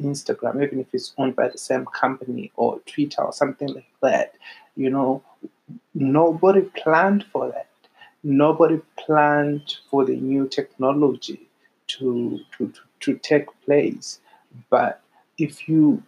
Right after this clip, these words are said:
if you keep, uh, living in the world of excuses that, um, "I can't do this because I'm not good at it,"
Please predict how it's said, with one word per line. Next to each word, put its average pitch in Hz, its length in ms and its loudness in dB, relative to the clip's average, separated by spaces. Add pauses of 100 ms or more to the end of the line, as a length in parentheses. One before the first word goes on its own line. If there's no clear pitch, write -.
if 147 260 -4
you 156 220 0 (100)
keep, 185 400 -6 (280)
uh, 135 440 4 (400)
living 143 400 4
in 143 120 -2
the 131 80 4
world 127 320 6
of - 200 0
excuses 139 1080 0 (400)
that, - 420 2 (580)
um, 127 460 2 (1400)
"I 151 140 0
can't 151 380 0
do 139 200 4
this 135 600 4
because 127 880 0 (500)
I'm 139 160 2
not 151 320 4
good 147 220 6
at 135 200 2
it," - 200 -12